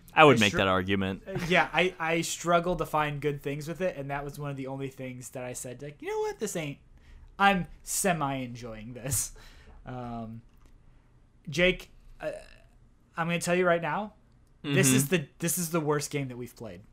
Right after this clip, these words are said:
Speaker 2: This is
Speaker 1: Wow.
Speaker 2: this is the worst game that we've played for the podcast. I, I
Speaker 1: Wow.
Speaker 2: said,
Speaker 1: That
Speaker 2: I,
Speaker 1: is
Speaker 2: I was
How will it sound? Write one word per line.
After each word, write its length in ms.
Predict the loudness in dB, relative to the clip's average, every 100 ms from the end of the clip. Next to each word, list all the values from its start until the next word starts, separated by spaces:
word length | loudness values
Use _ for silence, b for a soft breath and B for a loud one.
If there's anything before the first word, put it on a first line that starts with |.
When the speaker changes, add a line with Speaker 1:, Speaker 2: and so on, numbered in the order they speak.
| -20 b -2
Speaker 2:
This 160 | 0
is 80 | 4
Speaker 1:
Wow. 840 | 8 12 12 12 12 8 2 -6 -6
Speaker 2:
this 180 | -2 0
is 100 | 2
the 80 | 2
worst 260 | 4 2 2
game 160 | -4
that 80 | -2
we've 140 | -4 -4
played 180 | -8
for 80 | -8
the 60 | -12
podcast. 520 | -12 -12 -12 -12 -10 0
I, 300 | 2 2 b b b 0
I 180 | 6 10
Speaker 1:
Wow. 760 | 12 12 10 8 2 -2 -4 -6
Speaker 2:
said, 140 | 4
Speaker 1:
That 240 | 8 10 10
Speaker 2:
I, 100 | 8
Speaker 1:
is 800 | 6 4 0 -2 -6 -8 -10 -4
Speaker 2:
I 180 | 0 0
was 360 | 0 -2 -4